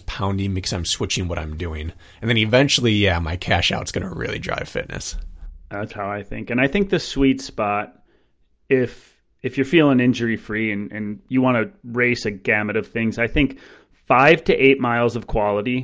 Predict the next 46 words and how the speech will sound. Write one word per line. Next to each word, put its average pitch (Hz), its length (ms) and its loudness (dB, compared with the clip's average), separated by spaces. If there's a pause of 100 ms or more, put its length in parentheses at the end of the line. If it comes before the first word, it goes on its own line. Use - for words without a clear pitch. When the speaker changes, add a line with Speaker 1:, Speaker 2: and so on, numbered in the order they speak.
Speaker 2:
whether 147 220 4
that's 170 200 4
an 135 80 4
eight 139 160 4
mile 135 560 6
tempo 123 500 0
or 107 280 4
threshold 95 480 -2
session, 98 400 -8
or 110 160 -2
it's 104 180 -4
five 120 300 2
miles 113 320 2
of 101 100 -6
intervals, 101 400 -2 (260)
I 135 120 -2
think 175 140 2
if 151 100 2
you 160 100 -4
can 143 140 2
accumulate 127 480 0
that - 260 -6
five 131 320 4
to 156 200 -2
eight 127 200 2
mile 117 340 0
range 120 300 0
of 98 140 -12
quality, 110 680 -2 (260)
which 131 120 2
I 151 60 8
know 170 100 10
sounds 156 220 6
like 135 100 8
a 120 80 4
lot, 110 480 2 (440)
I 131 100 6
think 131 220 4
you 135 100 4
race 123 300 4
down 120 260 4
to 117 60 2
the 110 80 -2
five 117 340 2
K 127 160 2
beautifully. 123 560 2